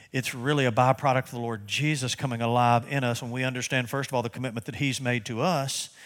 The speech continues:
and then as He begins to change us from the inside, uh, out, then we begin to have the power and the ability to keep these commitments. Charles Spurgeon,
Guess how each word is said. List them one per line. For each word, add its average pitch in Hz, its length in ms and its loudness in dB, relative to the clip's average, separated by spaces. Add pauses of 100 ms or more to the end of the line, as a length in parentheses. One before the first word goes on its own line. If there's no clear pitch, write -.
(180)
and 123 100 0
then 127 80 0
as 120 100 -2
He 127 60 -2
begins 120 300 -2
to 113 100 -8
change 139 360 0
us 131 80 -2
from 123 180 -6
the 120 120 -6
inside, 123 600 2 (340)
uh, 110 260 0
out, 135 360 4 (220)
then 120 100 -8
we 131 100 -4
begin 120 460 -4
to 127 60 2
have 117 260 0
the 110 60 -6
power 127 280 0
and 113 100 -4
the 113 40 -6
ability 113 400 -2
to 107 80 -4
keep - 320 -6
these 107 240 -4
commitments. 123 540 -8
Charles 147 320 6
Spurgeon, 139 460 -2